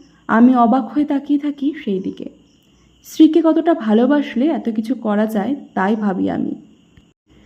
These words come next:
কিন্তু এত কিছুর পরেও সাজ্জাদ বা সহেলির কারোর মন গলতে দেখা গেল না। আমি নিজে অপরাধ বোধে ভুগি সারাদিন সাজ্জাদের এই ব্যবহারে। এর মধ্যে আমার নিজের মা একদিন ফোন করে আমাকে বলেন, "তুই কিছুদিন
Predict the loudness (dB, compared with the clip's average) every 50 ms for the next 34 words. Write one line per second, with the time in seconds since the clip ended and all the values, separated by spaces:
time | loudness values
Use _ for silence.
0 | _ _ _ _ 6 8 8 8 6 2 0 0 -2 0 0 0 0 0 -2 -2
1 | -4 -2 0 2 4 4 4 2 0 0 0 -2 -2 0 0 -2 -2 -2 -2 -4
2 | -4 -2 0 0 2 4 4 2 2 0 0 0 2 2 4 4 4 4 4 4
3 | 2 2 2 -2 -2 0 0 0 0 -2 -4 -4 -6 -4 -4 -4 -4 -4 -4 -6
4 | -8 -10 -14 -18 -20 -20 _ _ _ _ _ _ _ _ _ 4 6 8 10 10
5 | 10 8 8 4 2 0 -2 -2 0 0 0 0 0 0 -2 0 0 2 0 0
6 | -2 -2 -2 -2 -2 -2 -4 -6 -6 -4 -4 -4 -4 -4 -6 -6 -8 -14 -20 -20
7 | _ _ _ _ -10 -4 0 0 0 2 0 0 2 2 2 2 2 0 0 0
8 | -2 -4 -4 -6 -6 -6 -10 -12 -16 -20 _ _ _ _ _ _ _ _ _ _
9 | _ _ 4 6 8 8 8 6 4 4 4 4 6 8 8 6 6 6 6 6
10 | 6 6 6 6 2 0 0 0 2 2 2 0 -2 0 0 2 2 0 0 -2
11 | -2 -4 -4 -4 -4 -2 -2 -2 -4 -2 -2 -2 0 0 -2 -2 -4 -8 -14 -20
12 | -20 _ _ _ _ _ _ _ _ _ _ 6 6 6 6 2 2 2 2 2
13 | 2